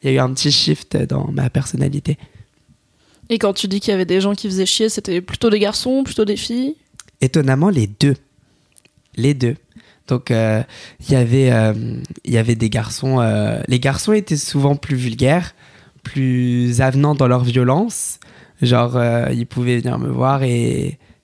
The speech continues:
Speaker 1: et me dire, « Ouais, euh, t'es P D, euh. » Et moi, je savais pas ce que ça voulait dire. Donc, j'étais là, « C'est quoi ça ?» et tout, genre. Et puis, il y avait les filles qui étaient là en mode, euh, euh, « Je trouve que t'es un peu gay. » Et j'étais là, «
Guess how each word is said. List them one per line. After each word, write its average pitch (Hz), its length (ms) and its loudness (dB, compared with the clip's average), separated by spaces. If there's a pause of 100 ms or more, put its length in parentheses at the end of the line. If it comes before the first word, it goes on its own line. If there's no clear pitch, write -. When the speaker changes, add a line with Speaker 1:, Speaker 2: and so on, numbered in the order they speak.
Speaker 1:
et 131 60 -6
me 120 60 -4
dire, « 127 200 -2
Ouais, 139 560 2
euh, 131 80 -6 (460)
t'es 113 100 0
P 123 180 0
D, 143 480 2
euh. » 123 140 -4 (480)
Et 113 60 -8
moi, 113 100 -4
je - 60 -6
savais 110 120 -4
pas 127 140 -6
ce - 80 -8
que - 80 -2
ça 160 180 2
voulait 147 240 4
dire. 147 400 4
Donc, 131 120 -4
j'étais - 120 -8
là, « 127 180 -2
C'est - 120 -14
quoi 359 320 -4
ça ?» 403 180 -8 (160)
et 359 60 -8
tout, - 260 0
genre. 147 160 2 (460)
Et - 80 2
puis, 156 120 -2
il 165 40 4
y 160 40 4
avait 143 220 2
les 143 140 2
filles 196 180 -4
qui - 80 -2
étaient 147 160 2
là 160 100 2
en 160 80 2
mode, 143 220 2
euh, 131 240 4 (1160)
euh, « 123 440 0 (520)
Je - 100 -6
trouve - 180 -4
que - 40 -8
t'es 139 100 0
un 127 140 0
peu 156 140 2
gay. » 139 360 -2 (1400)
Et 127 80 2
j'étais - 160 -4
là, « - 120 -2